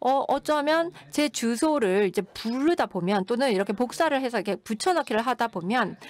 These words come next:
어딘가는 또 오-, 실수가 났을 수도 있습니다. 주소 하나 입력하는데 우리 심사관들이 육 분,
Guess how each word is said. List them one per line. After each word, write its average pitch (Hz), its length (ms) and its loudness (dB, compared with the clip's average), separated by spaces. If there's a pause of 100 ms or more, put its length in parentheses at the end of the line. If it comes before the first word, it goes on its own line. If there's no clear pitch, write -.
(220)
어딘가는 320 800 0
또 254 80 -4 (120)
오-, 202 280 -4
실수가 381 400 0
났을 190 260 -6
수도 - 220 -8
있습니다. 180 800 -4 (580)
주소 330 320 0
하나 339 220 2
입력하는데 185 1120 -2
우리 233 180 -4
심사관들이 190 1160 -2
육 302 200 -4
분, 196 300 -6